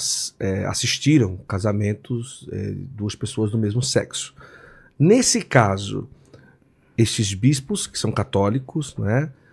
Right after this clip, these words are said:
eles automaticamente são expo-, excomungados da igreja ou eles continuam fazendo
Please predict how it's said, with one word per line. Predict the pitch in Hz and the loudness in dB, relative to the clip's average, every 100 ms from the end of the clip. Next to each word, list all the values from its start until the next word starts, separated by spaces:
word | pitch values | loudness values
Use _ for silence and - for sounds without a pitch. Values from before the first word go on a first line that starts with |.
| - _ _ - | -20 _ _ 4
eles | 139 127 131 | 6 6 2
automaticamente | 139 151 151 147 131 131 117 110 104 98 - 95 - | 2 2 2 2 0 0 0 2 2 0 0 -2 -2
são | - - 104 - | -2 2 2 4
expo-, | 135 - - 123 123 | 4 4 -2 0 4
excomungados | 139 - 127 110 101 98 95 101 | 2 2 0 0 0 0 0 4
da | 117 | 4
igreja | 143 151 185 202 233 - - - | 8 8 10 10 6 4 -10 0
ou | 135 | 4
eles | 143 143 | 6 4
continuam | - 147 135 143 135 147 143 | 0 0 2 2 2 4 2
fazendo | 131 131 110 113 117 117 120 113 | 2 2 4 2 2 2 2 0